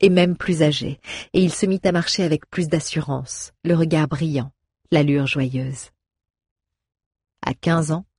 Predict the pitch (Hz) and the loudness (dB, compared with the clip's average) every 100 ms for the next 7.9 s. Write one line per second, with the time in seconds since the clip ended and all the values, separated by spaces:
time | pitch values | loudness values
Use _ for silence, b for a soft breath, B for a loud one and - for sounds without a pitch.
0 | _ - B B - 190 185 208 202 - | _ -16 B B 0 2 4 4 2 2
1 | 190 185 165 175 180 - 196 196 - - | 2 4 2 -2 -2 -2 -2 -2 -2 0
2 | 180 175 180 180 170 165 151 170 147 - | 2 2 0 2 2 4 2 0 -4 -4
3 | 165 151 - 180 - 190 - - 185 190 | 0 0 -2 -6 -4 -6 -4 -6 -2 -2
4 | 160 - 147 147 139 135 147 - - _ | -4 -6 -8 -4 -4 -6 -10 -16 -18 _
5 | _ _ _ - 156 151 151 170 156 160 | _ _ _ -2 0 0 0 0 2 0
6 | 151 170 156 160 151 139 151 151 139 151 | 0 0 0 0 0 2 2 0 -2 -4
7 | - 151 139 - - - _ - | -2 -2 -2 -4 -12 -16 _ -20